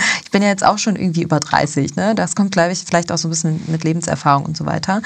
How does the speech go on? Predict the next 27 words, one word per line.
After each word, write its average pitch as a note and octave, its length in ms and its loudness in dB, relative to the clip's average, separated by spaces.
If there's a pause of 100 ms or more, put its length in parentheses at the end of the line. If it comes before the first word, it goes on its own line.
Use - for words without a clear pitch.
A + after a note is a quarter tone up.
(200)
Aber F#3+ 140 2
wenn A#3 100 4
du B3 60 4
sagst, A3+ 320 2
du G3 160 -2
bist G#3+ 400 0
da G#3+ 60 4
unternehmerisch F#3+ 560 0
gar F3+ 120 2
nicht E3+ 140 0
so E3 80 0
fit, - 440 -2 (200)
du D#3+ 60 -2
bist F3 120 2
ja G3 80 2
schon G#3+ 220 2
Unternehmer D3 640 -2
und D#3 100 -4
du D#3 40 -4
verdienst E3 280 0
ja F3+ 100 2
irgendwie E3 300 0
auch - 140 0
dein F#3 180 2
Geld, F3 380 2
um D3 160 -2
dir D3 240 0